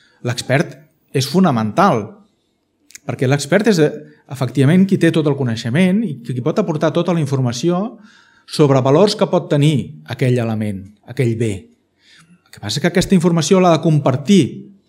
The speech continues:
amb la societat, l'ha de compartir amb la gent que manté viu aquell element, aquella tradició, aquella festa, i és en aquest diàleg on ha de sortir el consens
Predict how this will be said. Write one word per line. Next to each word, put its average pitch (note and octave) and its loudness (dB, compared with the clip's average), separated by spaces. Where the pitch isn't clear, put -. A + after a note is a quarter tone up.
amb B2 -2
la A#2 -2
societat, D#3+ -2
l'ha B2 -2
de C3 -2
compartir C#3+ -2
amb F3 2
la B2+ 0
gent D#3+ 0
que D#3+ -2
manté C3+ 0
viu D3 2
aquell A#2 -2
element, E3+ 2
aquella B2+ 0
tradició, E3+ -2
aquella B2 -4
festa, F3+ -2
i C#3+ 4
és D3 4
en G3 4
aquest E3 0
diàleg E3+ 2
on C#3+ -2
ha F3+ 2
de F3+ 4
sortir F3 2
el C3 -2
consens D#3 0